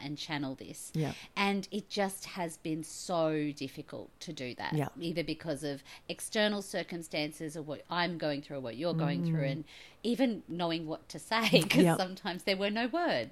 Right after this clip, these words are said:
Speaker 2: Yeah.
Speaker 1: right? Just a lot of
Speaker 2: Yeah.
Speaker 1: looking at each other with a lot of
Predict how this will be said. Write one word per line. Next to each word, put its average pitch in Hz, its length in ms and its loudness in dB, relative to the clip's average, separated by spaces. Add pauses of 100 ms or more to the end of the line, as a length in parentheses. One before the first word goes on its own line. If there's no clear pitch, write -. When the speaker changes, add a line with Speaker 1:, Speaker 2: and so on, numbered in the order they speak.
(120)
Speaker 2:
Yeah. 160 180 4
Speaker 1:
right? 214 200 0
Just - 220 -12
a 196 60 -6
lot 170 320 -4
of 165 240 -4 (240)
Speaker 2:
Yeah. 147 280 -2
Speaker 1:
looking 160 300 2
at 156 80 2
each 127 240 -4
other 156 480 2
with 156 220 -4
a 160 80 -2
lot 151 240 -4
of 143 160 -2